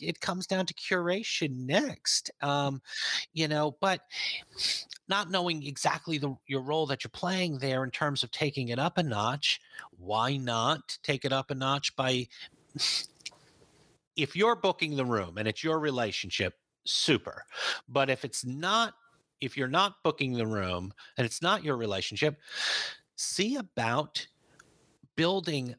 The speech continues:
that relationship with the artist.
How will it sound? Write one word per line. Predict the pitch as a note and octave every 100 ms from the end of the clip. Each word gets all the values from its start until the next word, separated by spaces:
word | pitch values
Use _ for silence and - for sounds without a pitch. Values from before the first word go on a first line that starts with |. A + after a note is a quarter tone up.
| -
that | B2+ A2+ A2+ - - _ _ -
relationship | B2+ B2+ B2 A#2 B2 - B2 - -
with | B2 A#2+ B2+
the | - A#2+
artist. | G2 F#2 A2 D#3+ - -